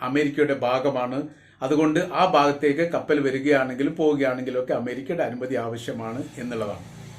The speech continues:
ഇതേ സംഭവം തന്നെയാണ് ചെങ്കടലിൽ നടക്കുന്നത്. ചെങ്കടലിൽ ഹൂത്തികളായിരിക്കുന്ന ആളുകൾ അല്ലെങ്കിൽ യമന്റെ ആളുകൾ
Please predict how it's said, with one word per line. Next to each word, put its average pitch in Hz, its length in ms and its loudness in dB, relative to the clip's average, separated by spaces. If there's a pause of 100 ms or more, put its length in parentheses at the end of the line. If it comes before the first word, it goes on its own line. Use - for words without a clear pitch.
(460)
ഇതേ 233 180 10 (120)
സംഭവം 226 320 4
തന്നെയാണ് 202 360 4
ചെങ്കടലിൽ 185 400 2
നടക്കുന്നത്. 160 460 0 (180)
ചെങ്കടലിൽ 180 500 2 (280)
ഹൂത്തികളായിരിക്കുന്ന 170 760 4 (100)
ആളുകൾ 160 300 4
അല്ലെങ്കിൽ 160 340 2
യമന്റെ 165 340 6
ആളുകൾ 151 220 6